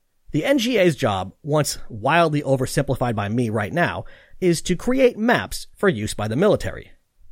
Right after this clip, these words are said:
We'll get into some of these specific applications in just a bit, but suffice it to say that if you want to be a military superpower, having good maps is essential.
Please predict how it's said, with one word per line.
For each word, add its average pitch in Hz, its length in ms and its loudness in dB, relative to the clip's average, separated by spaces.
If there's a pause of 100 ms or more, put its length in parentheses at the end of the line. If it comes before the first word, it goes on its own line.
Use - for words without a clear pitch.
(840)
We'll 254 140 2
get 277 140 2
into 185 140 2
some 190 180 2
of 165 80 4
these 135 140 -4
specific - 500 0
applications 131 640 -2
in 107 80 -2
just 110 240 -6
a 101 60 -6
bit, - 260 0 (280)
but 160 260 -2
suffice 233 400 0
it 302 80 -2
to 311 80 -2
say 110 200 0
that 98 240 -4
if 135 160 -6
you 143 120 0
want 147 320 0
to 233 100 4
be 190 220 -2
a 123 100 -2
military 180 560 2
superpower, 127 760 -2 (300)
having 135 360 -2
good 175 220 4
maps 135 480 -2
is 139 100 -2
essential. - 560 -2